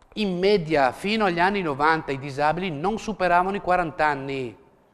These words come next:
Vi è chiaro questo? E la soluzione che si trovava in quel gioco moneta-prestazioni, eh, dop-, dopo vi dico come funziona la dinamica, eh, telecamera, sono un po' volgar, ma so, ci capiamo.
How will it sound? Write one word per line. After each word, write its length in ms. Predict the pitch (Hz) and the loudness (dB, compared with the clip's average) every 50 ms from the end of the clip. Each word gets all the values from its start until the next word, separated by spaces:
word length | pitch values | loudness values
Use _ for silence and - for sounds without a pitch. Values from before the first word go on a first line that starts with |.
| _ _ _ _ _ _ _ _ _ _ _ _ _ | _ _ _ _ _ _ _ _ _ _ _ _ _
Vi 140 | - 143 185 | -8 -8 -8
è 60 | 180 | -4
chiaro 360 | - - 135 135 170 269 - | 0 4 4 6 6 4 4
questo? 600 | - 131 104 92 - - - 156 156 131 98 - - - - - _ _ _ _ - _ | 0 -2 -4 -4 -6 -6 -2 0 0 0 -2 -6 -12 -20 -20 -20 _ _ _ _ -20 _
E 120 | - 226 269 | 2 2 4
la 120 | 277 247 | 4 2
soluzione 600 | - - 254 226 214 185 - - 226 240 262 277 | 2 0 0 0 0 -2 -2 -2 0 0 0 0
che 100 | - 226 | -2 -4
si 200 | 214 - 233 220 | -4 -4 -6 -4
trovava 840 | - 220 202 175 170 185 165 151 143 139 143 143 151 165 175 170 - | 0 0 2 6 8 8 8 8 8 6 6 6 6 4 4 0 -2
in 140 | 185 180 - | -6 -6 -2
quel 200 | 180 180 165 147 | -2 -2 -2 0
gioco 360 | 127 165 170 175 - 214 208 | 0 -2 -2 0 0 -2 -2
moneta-prestazioni, 1400 | 185 165 156 156 160 165 - 190 - 190 170 - - 165 143 - - 180 170 151 135 120 117 120 131 139 147 143 - - - - - - - - _ _ _ _ _ _ _ _ _ _ _ _ _ _ | -2 -2 -2 -2 -4 -2 -2 -2 -2 -2 -6 -4 -6 -8 -8 -6 -2 0 0 0 0 0 -2 -4 -4 -6 -6 -10 -14 -20 -20 -20 -20 -20 -20 -20 _ _ _ _ _ _ _ _ _ _ _ _ _ _
eh, 200 | 127 123 120 110 | -8 -8 -8 -8
dop-, 280 | 110 113 107 - - | -10 -12 -12 -12 -6
dopo 220 | 104 123 120 117 139 | -4 -4 -4 -4 -4
vi 140 | 123 131 120 | -6 -6 -6
dico 240 | 131 151 - 156 | -4 -4 -4 -4
come 180 | - 151 143 139 | -2 -2 -2 -2
funziona 380 | 120 - 131 113 - - 139 135 | -2 -2 -4 -4 -2 0 0 2
la 80 | 127 | 2
dinamica, 480 | 120 123 120 113 110 107 104 - - - | 0 0 -2 -4 -4 -4 -6 -10 -14 -10
eh, 680 | 117 113 113 113 110 110 110 110 107 110 107 104 104 | -8 -6 -4 -4 -4 -4 -4 -4 -4 -4 -4 -6 -6
telecamera, 640 | - 120 117 113 110 - 117 110 107 113 113 113 110 | -6 -6 -6 -6 -2 0 0 0 0 -2 -2 -4 -4
sono 200 | 107 - - 107 | -6 -8 -12 -14
un 60 | 98 | -10
po' 120 | - 110 107 | -8 -8 -6
volgar, 460 | 104 104 101 92 95 95 98 95 98 | -6 -8 -8 -8 -8 -8 -8 -8 -8
ma 180 | 104 101 98 - - - | -10 -10 -12 -14 -16 -20
so, 240 | - - - - - _ | -20 -20 -20 -20 -20 _
ci 140 | - - - | -20 -20 -18
capiamo. 640 | - 95 - - 85 76 82 98 127 - - _ | -16 -16 -16 -16 -16 -16 -16 -16 -16 -16 -18 _